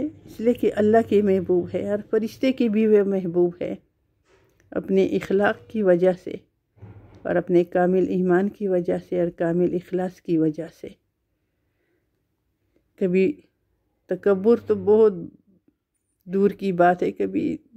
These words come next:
ज़रा सी बड़ी बात भी नहीं फरमाई। हमेशा यही फरमाया कि मेरी मिसाल तो एक मुसाफिर जैसी है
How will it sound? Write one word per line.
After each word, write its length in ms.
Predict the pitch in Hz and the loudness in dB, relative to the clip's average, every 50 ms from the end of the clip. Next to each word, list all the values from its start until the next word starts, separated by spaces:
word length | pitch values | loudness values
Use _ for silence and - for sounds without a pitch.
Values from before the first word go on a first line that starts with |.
| - _ _ _ _ _ _ _ _ - | -20 _ _ _ _ _ _ _ _ -14
ज़रा 360 | 185 185 196 240 262 277 277 269 | -8 0 4 6 6 6 4 2
सी 200 | 269 - 220 185 | 0 -4 -8 -4
बड़ी 260 | 175 185 196 208 208 185 | -2 -2 0 0 -2 -2
बात 300 | 180 185 208 226 220 - | 0 0 0 0 -2 -4
भी 100 | 202 196 | -6 -4
नहीं 180 | 185 180 180 180 | -2 -2 -4 -4
फरमाई। 560 | - - 180 175 175 170 170 170 180 196 202 - _ _ _ _ _ _ _ _ _ _ _ _ _ _ _ _ _ _ _ _ _ _ _ _ - | -4 -4 -2 -2 0 -2 -2 -4 -6 -8 -10 -12 _ _ _ _ _ _ _ _ _ _ _ _ _ _ _ _ _ _ _ _ _ _ _ _ -6
हमेशा 340 | - 302 302 - - - - | -2 0 0 0 0 -2 -4
यही 340 | 220 208 208 226 247 254 233 | -2 2 4 4 4 4 4
फरमाया 500 | - - 220 202 220 190 180 180 185 185 185 | 0 0 -2 -2 0 -2 -2 -2 -2 -4 -6
कि 160 | - - 190 | -6 -6 -4
मेरी 300 | 190 190 190 190 196 208 202 | -2 0 0 0 0 0 0
मिसाल 340 | 190 190 - - 202 196 190 | -2 -2 -4 -6 -6 -6 -4
तो 140 | - - 190 | -2 0 0
एक 160 | 190 185 - | 0 0 -2
मुसाफिर 540 | 185 185 175 - 185 175 175 180 190 196 185 175 | -6 -6 -4 -4 -4 -4 -2 -2 -4 -4 -4 -2
जैसी 400 | 175 175 180 180 - - 208 196 - | -4 -4 -4 -6 -8 -10 -12 -10 -8
है 160 | 190 - 214 | -8 -8 -8